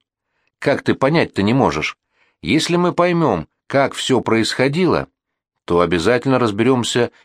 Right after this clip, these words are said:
и что там произошло, и, быть может, даже когда. Или ты всерьез полагаешь, что эти твои мушкетеры с пистолями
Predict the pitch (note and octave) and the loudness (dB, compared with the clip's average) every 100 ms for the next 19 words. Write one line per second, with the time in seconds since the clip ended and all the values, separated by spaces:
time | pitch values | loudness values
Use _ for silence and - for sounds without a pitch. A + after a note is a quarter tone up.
0 | - B2+ - - F3 - F2 D2+ F2+ E2 | -6 -4 -2 0 0 2 0 2 0 2
1 | A#2 - G#2 C#2 _ _ _ _ - C#2+ | 0 0 -2 -2 _ _ _ _ -10 -6
2 | C#2 D#2+ E2+ G#2 G#2 D#2+ F#2 F2+ G#2 - | -4 -4 0 0 0 0 0 0 -4 -2
3 | A#2+ C#3 D#3+ D3+ D2+ _ _ _ _ _ | -4 -2 -4 -4 -6 _ _ _ _ _
4 | _ - F#2+ G2+ B2+ - D3+ D3+ G2 - | _ -2 0 0 -2 0 0 0 0 0
5 | G#2 A2+ D#3 A#2 - _ _ _ - - | 0 2 0 -2 -6 _ _ _ -18 -2
6 | A2 A2 G#2+ - A2 G#2 G#2 - A#2+ A2 | 0 2 0 0 2 2 0 -2 -2 0
7 | G#2+ F#2+ - G#2 - D#3 B2 F2+ D#2 | 2 0 -2 -4 -2 0 0 0 -2